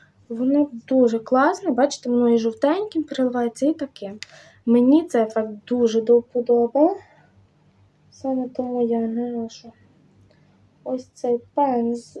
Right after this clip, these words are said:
е, боже, цей хайлайтер. Я його за тому і придбала, я не знала, що він буде жовтий, бо на фото він виглядав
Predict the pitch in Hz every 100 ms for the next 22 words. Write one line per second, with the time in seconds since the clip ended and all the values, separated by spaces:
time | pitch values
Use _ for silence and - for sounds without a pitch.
0 | - 240 240 240 233 220 226 226 - 247
1 | - 254 294 262 214 202 202 - 269 370
2 | - _ _ _ _ _ _ _ _ _
3 | _ _ _ _ _ _ - 240 302 339
4 | 302 269 269 330 311 294 254 240 233 277
5 | 415 571 285 240 269 294 294 311 302 240
6 | 233 233 226 226 226 269 381 302 226 226
7 | 226 285 302 240 220 214 214 214 247